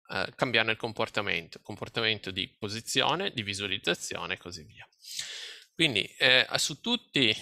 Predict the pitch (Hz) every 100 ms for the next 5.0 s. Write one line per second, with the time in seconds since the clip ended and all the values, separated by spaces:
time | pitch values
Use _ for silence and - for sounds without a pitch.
0 | - 127 113 110 - - 107 123 131 185
1 | 208 214 - 131 117 - 110 117 135 135
2 | 104 104 110 - 127 151 117 120 - 180
3 | - 127 151 - 220 - - 110 107 104
4 | - 110 175 127 98 101 156 - -